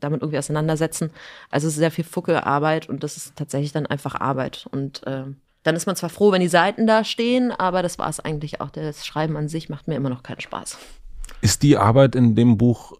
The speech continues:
Speaker 2: äh, auch die gewesen, dass es so, ähm, trotz der Thematik, trotz Tod, Depressionen,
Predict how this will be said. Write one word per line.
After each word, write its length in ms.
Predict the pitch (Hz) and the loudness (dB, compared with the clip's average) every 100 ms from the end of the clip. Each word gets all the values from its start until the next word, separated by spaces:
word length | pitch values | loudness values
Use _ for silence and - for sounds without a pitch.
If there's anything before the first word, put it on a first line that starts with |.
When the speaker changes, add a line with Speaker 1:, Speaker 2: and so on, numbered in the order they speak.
| _ - | _ -14
Speaker 2:
äh, 60 | |
auch 320 | - - - - | -6 -4 -4 2
die 160 | 113 | 4
gewesen, 400 | 113 110 113 104 | 6 6 6 6
dass 180 | 101 92 | 4 2
es 160 | 104 - | 0 2
so, 340 | 101 95 - 101 | 2 2 -2 -4
ähm, 520 | 101 90 90 90 87 - | -2 0 0 -2 -4 -8
trotz 320 | - 104 - | 0 0 2
der 120 | 110 | 0
Thematik, 540 | 101 95 90 92 98 90 | 2 2 4 2 0 -2
trotz 240 | 92 - | -4 -4
Tod, 280 | - 92 90 | -2 0 0
Depressionen, 800 | 87 - 87 - 85 85 82 82 | -4 -4 -4 0 2 4 2 -2